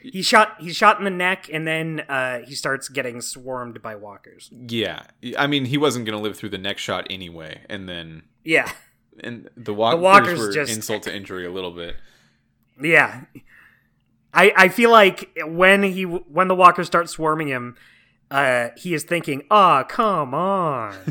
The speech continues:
Speaker 2: <laughs> "This just isn't my day."
Speaker 1: Aw, <laughs> man. Oh, what I'd give to be Troy right now.
Speaker 2: Uh, yeah, C-, Carlos had a really rough episode altogether.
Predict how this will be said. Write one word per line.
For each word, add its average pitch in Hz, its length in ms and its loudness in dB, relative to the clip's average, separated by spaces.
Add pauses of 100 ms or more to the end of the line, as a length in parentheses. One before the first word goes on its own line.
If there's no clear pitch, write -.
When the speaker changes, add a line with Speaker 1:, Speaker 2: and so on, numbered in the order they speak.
(320)
Speaker 2:
<laughs> - 500 -20
"This 147 200 -4
just - 260 -6
isn't 98 240 -6
my 92 160 -8
day." 90 320 -4 (840)
Speaker 1:
Aw, 156 420 4
<laughs> 110 100 -20
man. 160 220 -4 (1040)
Oh, 170 160 4
what 175 160 6
I'd 196 180 8
give 196 160 4
to 156 80 -8
be 131 160 -8
Troy 185 540 2
right 117 280 -6
now. 101 380 -20 (840)
Speaker 2:
Uh, 123 260 0 (100)
yeah, 190 300 -4 (180)
C-, - 180 -20
Carlos 311 480 0
had 262 120 -4
a 208 60 2
really 151 520 -2
rough 123 360 -2
episode 110 500 -8
altogether. 87 640 -12